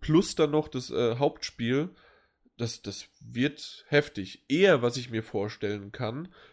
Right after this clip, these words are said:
das wäre ziem-, eine coole Idee, dass man, äh,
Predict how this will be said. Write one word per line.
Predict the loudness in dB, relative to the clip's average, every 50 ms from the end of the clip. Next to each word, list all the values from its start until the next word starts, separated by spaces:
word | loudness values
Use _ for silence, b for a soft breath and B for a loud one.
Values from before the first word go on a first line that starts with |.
| b -2
das | -2 2 4
wäre | 4 2 4
ziem-, | 2 -2 -6 -6 -4
eine | -4 -4 -2 -4 -6 -6
coole | -6 -6 -4 -2 -2
Idee, | -2 -2 -4 -4 -4 -4 -2
dass | -2 -2 -4 -4 -4
man, | -4 -4 -4 -4 -6 -8 -8
äh, | -6 -4 -2 -2 -2 -2